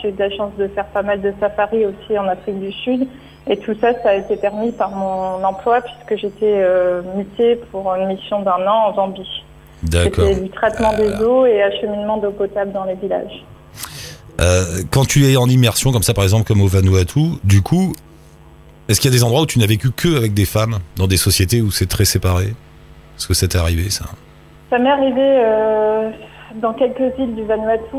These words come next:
Speaker 1: qui étaient vraiment très traditionnelles, où là, euh, j'ai un peu été mise à l'écart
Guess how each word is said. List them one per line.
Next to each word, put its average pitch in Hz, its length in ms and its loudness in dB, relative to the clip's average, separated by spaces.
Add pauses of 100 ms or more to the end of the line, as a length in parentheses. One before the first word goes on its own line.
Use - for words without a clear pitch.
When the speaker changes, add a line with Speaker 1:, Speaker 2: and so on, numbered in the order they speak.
(140)
Speaker 1:
qui 233 60 -4
étaient 220 160 -2
vraiment 214 320 -4
très 240 200 -4
traditionnelles, 240 880 0
où 214 100 -2
là, 240 380 4
euh, 202 440 -2
j'ai 220 140 2
un 220 80 2
peu 233 140 -4
été 240 200 -2
mise 240 200 -2
à 226 100 2
l'écart 226 400 0